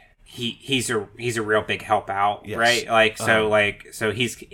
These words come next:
Speaker 1: when you have him, you're kinda stacked, but, like, he, you can only use him, like, for cer-, a certain amount of time.
Speaker 2: And also because if he stays too long, then he becomes part of, like, the party. So if they win, he'll leave the game, and he doesn't
Speaker 1: Yeah.
Speaker 2: want that.
Speaker 1: Yeah,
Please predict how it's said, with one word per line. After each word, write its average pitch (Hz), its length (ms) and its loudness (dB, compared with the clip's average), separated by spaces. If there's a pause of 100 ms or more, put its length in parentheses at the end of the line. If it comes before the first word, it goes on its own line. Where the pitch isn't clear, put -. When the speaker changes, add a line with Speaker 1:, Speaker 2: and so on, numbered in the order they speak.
Speaker 1:
when 123 160 -4
you 120 100 -4
have 117 240 2
him, 113 220 0
you're 110 100 0
kinda 104 260 0
stacked, - 460 -2
but, 101 160 -4
like, 98 240 -10
he, 107 300 -14
you 110 80 -10
can 110 100 -6
only 104 220 -8
use 98 300 -14
him, 98 220 -6
like, 98 340 -14 (260)
for 107 200 -6
cer-, - 320 -8
a 101 320 -6
certain 101 260 -6
amount 101 200 -6
of 92 80 -12
time. 98 440 -12 (420)
Speaker 2:
And 95 400 -8
also 104 320 -6
because 87 500 -10
if - 160 -10
he 92 80 -10
stays 87 300 -10
too 90 180 -8
long, 85 240 -8
then 82 140 -10
he 85 160 -8
becomes 80 400 -10
part 82 320 -8
of, 76 180 -10
like, 76 220 -12
the 82 140 -6
party. 85 580 -8 (160)
So 87 240 -2
if 85 100 -6
they 87 160 -2
win, 80 460 -4
he'll 80 240 -6 (200)
leave 80 280 -6
the 71 60 -14
game, - 340 -12 (180)
and 90 80 -8
he 92 60 -4
doesn't 87 200 -6
Speaker 1:
Yeah. 98 120 -4
Speaker 2:
want 82 140 -16
that. - 180 -14 (400)
Speaker 1:
Yeah, 104 220 -4